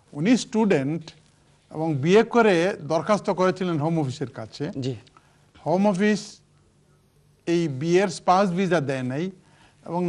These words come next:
Speaker 1: না দিয়ে আপিল রাইটও দেয় নাই, ওইটা পাঠিয়ে দিয়েছে। তো ওইটা, ওই উত্তরটা সঠিকভাবে আমি দিতে পারি নাই।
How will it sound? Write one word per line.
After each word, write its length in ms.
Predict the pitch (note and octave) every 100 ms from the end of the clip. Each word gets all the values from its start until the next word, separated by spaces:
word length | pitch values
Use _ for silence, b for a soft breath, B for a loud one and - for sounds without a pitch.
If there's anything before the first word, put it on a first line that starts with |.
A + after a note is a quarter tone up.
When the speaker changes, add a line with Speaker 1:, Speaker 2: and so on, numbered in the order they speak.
| E3
Speaker 1:
না 140 | G3
দিয়ে 280 | G3 A3 A3
আপিল 320 | G3+ F3 A#3+
রাইটও 300 | A3+ G#3+ G#3
দেয় 200 | D#3 D3
নাই, 140 | C#3+ E3
ওইটা 220 | D3 D3
পাঠিয়ে 320 | C3+ C3 D3 A2+
দিয়েছে। 320 | A2+ - B2 - _ - _ _ _ _ _ _ _ b b b b b -
তো 60 |
ওইটা, 300 | - G3 B3 A#3+ A#3+ -
ওই 360 | G#3 A#3+ A#3+ A#3
উত্তরটা 600 | A3 - - C4 - F#3+
সঠিকভাবে 600 | - A3 B3+ F3 E3 D3
আমি 260 | C3+ C#3 C#3 C#3
দিতে 200 | C3+ -
পারি 220 | B2+ A#2
নাই। 200 | A2 G#2